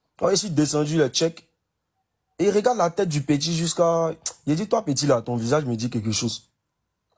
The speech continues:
Il dit, « Je suis le fils de Abobolé. » Il dit, « Attends. Toi, tu es l'enfant de Salma la Bengis, quoi. » Il dit, « Ouais. » Que maman même, elle est calée. Donc, directement, la nostalgie me prend.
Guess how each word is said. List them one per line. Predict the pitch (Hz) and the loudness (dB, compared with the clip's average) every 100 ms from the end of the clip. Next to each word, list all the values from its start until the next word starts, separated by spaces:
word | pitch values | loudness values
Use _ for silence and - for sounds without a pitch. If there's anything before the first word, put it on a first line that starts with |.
| _ | _
Il | 165 | -4
dit, « | 220 | 0
Je | 226 | 0
suis | 202 | 2
le | 202 | 0
fils | 170 185 | 0 0
de | 160 - | 0 2
Abobolé. » | 139 135 135 143 151 - | 0 0 0 0 0 -2
Il | 135 | 0
dit, « | 170 226 | 0 2
Attends. | 135 139 151 113 _ _ _ _ _ _ _ _ _ _ _ | 0 2 0 -2 _ _ _ _ _ _ _ _ _ _ _
Toi, | - | -2
tu | - | 0
es | 170 | 2
l'enfant | 170 165 | 2 2
de | 185 | 0
Salma | 147 170 170 165 | 0 0 0 2
la | 151 | 2
Bengis, | 123 127 131 139 | 0 -2 -2 -4
quoi. » | - - _ _ _ | -4 -8 _ _ _
Il | - | -4
dit, « | 220 | 0
Ouais. » | 269 240 233 247 _ _ _ _ _ _ | 2 4 4 0 _ _ _ _ _ _
Que | - | 2
maman | 233 190 208 | 4 4 4
même, | 208 | 2
elle | 208 185 | 4 2
est | 139 | 2
calée. | 139 151 160 - _ _ _ _ _ _ _ _ | -2 0 -2 -6 _ _ _ _ _ _ _ _
Donc, | 139 165 | 2 2
directement, | 120 139 147 147 175 | 0 -2 -2 0 4
la | 175 | 4
nostalgie | 131 131 123 131 131 160 | 2 0 2 0 0 0
me | 147 | 0
prend. | 120 185 170 | 0 2 0